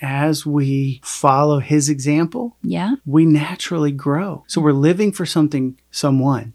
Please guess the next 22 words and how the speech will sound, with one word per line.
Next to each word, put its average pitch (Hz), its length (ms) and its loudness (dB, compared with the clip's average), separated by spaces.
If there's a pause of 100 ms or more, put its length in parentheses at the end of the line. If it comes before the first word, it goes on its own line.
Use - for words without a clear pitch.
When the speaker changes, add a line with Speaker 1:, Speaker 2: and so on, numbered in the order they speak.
Speaker 2:
<laughs> 214 420 4
Speaker 1:
greater 139 680 2 (220)
than 151 260 4
ourselves. 151 720 -2
Speaker 2:
That's 175 160 -8
so 170 220 -6
good. 165 500 -8
Speaker 1:
And 139 180 2
we're 147 80 6
following 160 1040 2
the 143 160 2
example 143 640 -2
he 202 320 -2
left 233 400 -6
for 120 280 -6
us, 113 480 -8
which - 420 -2
reveals 160 800 2
more 139 360 4
of 123 180 -6
that 117 260 -8
guidance, 117 720 -6